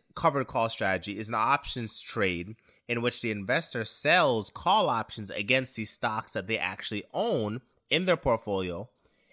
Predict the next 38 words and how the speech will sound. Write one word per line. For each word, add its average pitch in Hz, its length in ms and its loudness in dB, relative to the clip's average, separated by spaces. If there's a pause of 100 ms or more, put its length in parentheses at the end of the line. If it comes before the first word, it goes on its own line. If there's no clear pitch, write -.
(100)
in 190 160 6
the 165 140 4
hopes 185 400 2
that 139 200 2
the 135 100 -2
contract 151 460 0
expires 131 580 0
worthless 107 720 0 (380)
and 143 140 2
they 151 60 0
get 151 140 0
to 143 80 0
keep 170 300 -8
the 131 80 -4
cash - 440 0
that 117 100 -2
they 113 100 -2
sold 196 600 0 (180)
the 117 140 2
option 98 380 2
for 64 360 -10 (300)
without 143 300 6
having 147 200 2
to 139 100 -4
relinquish 120 560 -2
ownership 104 440 -2
of 98 100 -2
their 95 120 -2
stock. 90 360 -6
The 104 100 -4
goal 156 300 2
is 143 120 -2
to 123 80 -4
maintain 117 580 -2
that 104 260 -2
equity, 92 520 -4 (260)
that 98 240 0
wealth, 160 420 2